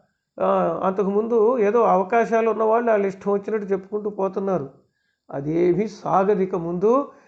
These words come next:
అన్ని సత్యాలే బయటికి వస్తాయి. అది కూడా అసత్యమే, కల్పితమే.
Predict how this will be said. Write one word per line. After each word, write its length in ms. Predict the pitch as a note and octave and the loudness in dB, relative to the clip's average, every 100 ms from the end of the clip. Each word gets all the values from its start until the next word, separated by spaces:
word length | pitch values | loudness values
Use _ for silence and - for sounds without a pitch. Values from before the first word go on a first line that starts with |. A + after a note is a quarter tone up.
| _ - | _ -6
అన్ని 260 | D#3+ F#3+ | -2 -4
సత్యాలే 640 | F#3+ E3+ E3+ - A3 A3 | -4 -6 -6 -2 2 2
బయటికి 380 | G#3 F#3+ F#3 - | 2 0 -2 -4
వస్తాయి. 500 | F#3 F3+ F3+ D#3 - _ _ _ _ _ _ _ _ - | -4 -4 -6 -8 -8 _ _ _ _ _ _ _ _ -2
అది 200 | F3 A3+ | 0 0
కూడా 360 | - A#3 G#3+ B3+ | 0 2 2 2
అసత్యమే, 640 | F#3+ A3 G#3 - E3+ G3+ | 0 -2 -2 -4 -2 -2
కల్పితమే. 1080 | A3+ F3+ F#3+ G3 A#3 A3 F#3+ F3+ G#3+ D3+ | 0 0 2 2 -2 -2 -2 0 0 -2